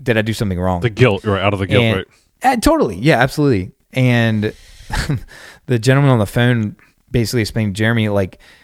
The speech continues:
Speaker 1: we understand y-, you can't help everybody that you meet and stuff, but if you were to get Grace here, uh, the, the medicine she needed,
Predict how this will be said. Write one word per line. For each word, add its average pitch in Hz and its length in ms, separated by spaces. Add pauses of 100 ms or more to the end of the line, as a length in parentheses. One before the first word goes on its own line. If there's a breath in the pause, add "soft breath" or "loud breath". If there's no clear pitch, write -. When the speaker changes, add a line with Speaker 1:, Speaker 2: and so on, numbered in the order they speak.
(100 soft breath)
Speaker 1:
we 131 140
understand 107 540 (120)
y-, 104 200
you - 340
can't 120 300
help 117 260
everybody 104 540
that 98 260
you 101 60
meet 98 120
and 95 80
stuff, 95 220
but 101 140
if 95 160
you 113 160
were 120 140
to 101 140 (320)
get 113 280
Grace 107 300
here, 95 420 (640 soft breath)
uh, 104 260 (200)
the, 107 360 (420)
the - 80
medicine 139 380
she 107 180
needed, 104 540